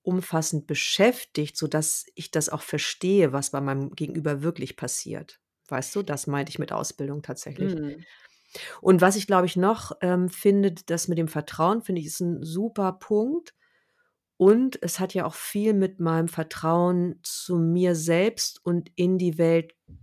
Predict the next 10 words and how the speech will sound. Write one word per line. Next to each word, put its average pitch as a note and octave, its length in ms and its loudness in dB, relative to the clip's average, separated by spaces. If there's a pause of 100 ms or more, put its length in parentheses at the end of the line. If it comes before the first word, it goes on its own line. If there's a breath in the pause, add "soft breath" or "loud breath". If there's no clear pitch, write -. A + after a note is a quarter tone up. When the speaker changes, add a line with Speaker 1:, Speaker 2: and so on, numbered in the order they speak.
(160)
Speaker 1:
grundsätzlich D#3+ 920 2
zu C#3 120 -10
tun. - 440 -12 (100)
Wie D3 140 -4
gut F#3 220 -4
kann F3+ 180 0
ich E3 100 -4
Speaker 2:
Genau. - 20 -4
Speaker 1:
überhaupt D#3+ 460 0
vertrauen? C3+ 800 -4